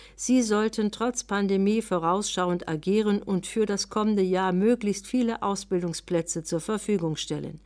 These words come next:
Denn trotz aller Angebote sei nicht zu verkennen, dass die Zahl neuer Ausbildungsverträge drastisch gesunken sei, rechnet Matthias Anbuhl vor. Er ist beim Deutschen Gewerkschaftsbund zuständig für den Bereich Ausbildung.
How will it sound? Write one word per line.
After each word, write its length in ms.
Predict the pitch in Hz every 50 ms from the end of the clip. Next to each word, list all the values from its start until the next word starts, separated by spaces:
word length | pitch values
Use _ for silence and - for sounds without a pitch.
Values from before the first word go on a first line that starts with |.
| - - - - - - - _
Denn 200 | - 180 175 180
trotz 340 | - - 254 262 262 - - -
aller 280 | - 214 220 226 226 -
Angebote 640 | 226 220 214 185 175 160 175 175 175 175 175 175
sei 180 | 170 185 190 196
nicht 300 | 208 220 233 - - -
zu 100 | - 190
verkennen, 560 | 180 190 190 180 - - 226 233 233 220 202 185 - - - - - -
dass 220 | - 202 202 -
die 80 | - 202
Zahl 320 | - - - 214 208 208
neuer 500 | 208 202 190 196 233 254 247 208 175 -
Ausbildungsverträge 1080 | - 180 175 - - - 185 180 190 190 190 - - 202 196 - - 214 214 208 220 214
drastisch 520 | - - - 170 156 - - 180 165 -
gesunken 520 | - 196 190 180 214 220 220 226 - 202 190
sei, 240 | 196 196 190 190 185
rechnet 440 | 185 180 185 - - 202 196 196
Matthias 540 | 202 190 180 185 - 202 208 208 220 208 -
Anbuhl 480 | - - 175 165 160 147 170 180 202 202
vor. 320 | 196 - 170 156 - - - - - - - - - -
Er 300 | - 196 208 220 240 240 - - - -
ist 200 | - 208 - -
beim 180 | - 214 220 208
Deutschen 340 | 196 190 190 - - 214 208
Gewerkschaftsbund 920 | 214 202 196 185 170 160 - - 160 151 - - - - 180 175 180 -
zuständig 640 | - - 208 190 - - - 185 185 180 175 165
für 160 | - - 165 151
den 180 | 165 160 160
Bereich 440 | 180 185 185 202 214 214 208 - -
Ausbildung. 640 | - 165 147 - - - 165 147 147 139 143 151